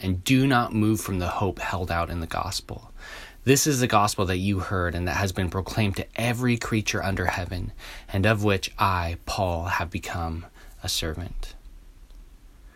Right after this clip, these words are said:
Jesus is king over creation and the new creation that has been breaking into reality since his resurrection.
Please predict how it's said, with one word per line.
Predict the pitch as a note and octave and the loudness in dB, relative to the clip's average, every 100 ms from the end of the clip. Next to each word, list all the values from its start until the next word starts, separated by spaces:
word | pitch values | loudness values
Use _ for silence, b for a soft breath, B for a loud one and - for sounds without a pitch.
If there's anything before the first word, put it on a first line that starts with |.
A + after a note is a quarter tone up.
| B B B B B B | B B B B B B
Jesus | - C#3+ C3 B2 A2 - - | 4 6 6 4 2 -2 -2
is | A#2+ A2 G#2 F#2+ - - | 2 4 2 0 -4 -4
king | - B2 A2 F2+ E2+ - | 2 4 4 2 -4 -2
over | G2+ F#2 F#2+ F2 | 0 2 0 0
creation | - F#2+ G2 A2+ G#2+ - E2 G2 - | -2 0 4 4 2 -2 -6 -8 2
and | A#2+ B2+ A#2 G2 F#2 | 4 6 4 0 0
the | G2 | 0
new | F#2+ A2 A#2 | 4 4 4
creation | - E2+ D#2 - D#2+ | 0 -2 0 -4 -4
that | E2+ | -4
has | - F#2 | -2 -2
been | F#2+ F#2 | 0 -2
breaking | E2 F#2 G2+ G#2 - A2 | -2 0 2 2 2 0
into | G#2+ G2 G2 G2 | 0 -2 -2 -2
reality | E2+ E2 F2 F2 E2+ D#2+ | -2 0 2 0 0 -2
since | D#2 - F#2 F2+ | -4 -2 -2 -2
his | - E2+ E2 | -4 -2 -2
resurrection. | E2+ D#2+ D#2 D2+ D#2+ - - - A#2 | -2 -2 -2 -2 -4 -2 -4 -4 -8